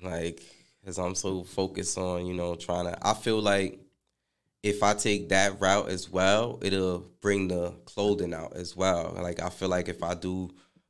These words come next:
more promoting as far as, like, the message in the brand, really going out there and, like, pushing the agenda and, you know,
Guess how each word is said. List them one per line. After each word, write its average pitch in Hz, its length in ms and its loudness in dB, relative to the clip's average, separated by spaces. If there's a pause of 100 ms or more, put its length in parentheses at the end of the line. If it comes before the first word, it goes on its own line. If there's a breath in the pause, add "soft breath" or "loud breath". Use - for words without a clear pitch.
(120)
more 95 240 4
promoting 90 640 0
as 85 180 -2
far 90 300 2
as, 87 180 -4
like, 87 440 -2
the 85 100 -6
message 92 480 0
in 98 140 2
the 95 80 0
brand, 95 580 2
really 95 320 0
going 95 400 0
out 95 260 2
there 95 380 2
and, 87 160 -2
like, 87 340 -6 (800)
pushing 98 600 0
the 87 160 0
agenda 98 680 0
and, 85 240 -4
you 87 80 -6
know, 85 340 -4